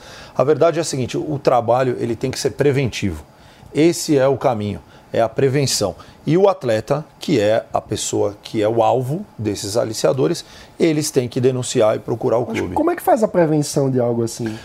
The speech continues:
Speaker 1: Você explicar justamente isso que a gente tá convers-, conversando aqui. A responsabilidade criminal, a responsabilidade,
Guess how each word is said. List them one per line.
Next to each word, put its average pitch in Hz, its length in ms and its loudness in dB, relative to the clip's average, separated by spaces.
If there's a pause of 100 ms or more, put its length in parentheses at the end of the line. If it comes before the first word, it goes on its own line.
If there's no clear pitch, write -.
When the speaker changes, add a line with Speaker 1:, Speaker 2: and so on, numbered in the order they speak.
(140)
Speaker 1:
Você 190 340 0
explicar - 460 2
justamente 185 480 -2
isso 190 120 -6
que 214 60 2
a 196 40 6
gente 180 200 -2
tá 190 100 4
convers-, 185 460 -6
conversando 185 480 0
aqui. 190 240 0 (260)
A - 80 -6
responsabilidade 107 760 -2
criminal, 120 540 0 (380)
a 110 120 0
responsabilidade, 104 1040 -2